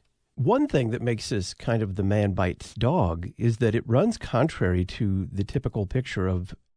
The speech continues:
any campus in the United States today. That was my very first impression when I saw the first hints of this on social media, is this is not students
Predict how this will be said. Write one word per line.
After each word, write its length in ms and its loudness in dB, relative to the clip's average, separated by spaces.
any 320 4
campus 560 -2
in 100 0
the 80 2
United 320 2
States 380 -2
today. 460 -6
That 260 2
was 120 0
my 120 6
very 420 4
first 220 2
impression 480 0
when 120 0
I 100 4
saw 320 0
the 240 -8
first 400 -4
hints 340 -2
of 120 -4
this 220 -2
on 220 0
social 360 -2
media, 480 2
is 340 -2
this 360 0
is 200 0
not 400 4
students 640 -2